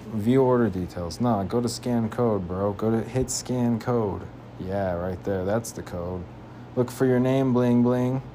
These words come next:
on that screen and scan this code, uh, to op-,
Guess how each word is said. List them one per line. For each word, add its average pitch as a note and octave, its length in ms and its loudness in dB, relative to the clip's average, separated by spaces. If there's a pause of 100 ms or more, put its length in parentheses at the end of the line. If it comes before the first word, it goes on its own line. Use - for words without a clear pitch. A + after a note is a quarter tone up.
(420)
on A#2 200 2
that A2 240 0
screen D3+ 640 2
and G#2+ 200 2
scan C3+ 600 2
this C3 320 6
code, D#3 720 6 (760)
uh, A#2+ 280 2
to A#2+ 220 2
op-, C3+ 420 4